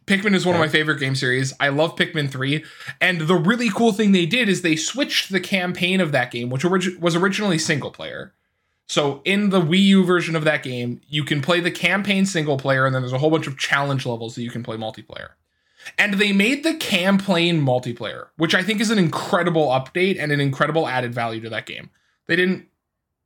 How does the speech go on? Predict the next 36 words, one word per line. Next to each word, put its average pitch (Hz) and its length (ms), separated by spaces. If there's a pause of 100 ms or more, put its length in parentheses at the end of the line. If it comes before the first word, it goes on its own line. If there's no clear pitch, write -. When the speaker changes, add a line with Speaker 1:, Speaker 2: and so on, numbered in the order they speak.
(180)
Speaker 1:
didn't 175 220
give 160 160
the 156 60
game 143 220
online. 190 640 (320)
That's 127 200
an 127 80
issue. 156 500
Nintendo, 151 640 (180)
you 147 100
need 147 120
to 135 60
work 156 260
on 170 180
that. 165 300 (500)
But 190 360 (400)
at 220 80
Speaker 2:
Yeah. - 60
Speaker 1:
least 240 180
it's 202 140
there. 160 320 (260)
And 233 220
then 247 100
the 247 60
one 254 160
that 202 80
just 180 280
came 233 180
out 151 180
with 160 240
the 165 520
re-release 170 680
of 139 180
three 165 300
D 196 180
World 107 400